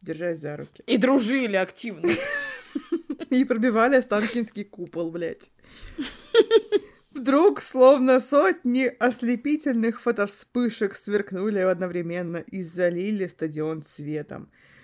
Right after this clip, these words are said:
Speaker 1: Через несколько мгновений, когда зрение вернулось, в центре круга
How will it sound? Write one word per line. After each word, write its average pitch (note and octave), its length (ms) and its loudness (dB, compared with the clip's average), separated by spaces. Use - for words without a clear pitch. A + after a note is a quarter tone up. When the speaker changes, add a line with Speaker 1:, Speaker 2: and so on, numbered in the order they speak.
Speaker 1:
Через G#3 300 -4
несколько A#3+ 580 0
мгновений, G3 580 -2
когда F3 320 -6
зрение F3 460 -4
вернулось, F3 760 -4
в - 80 -20
центре F#3 380 -4
круга G3+ 480 -6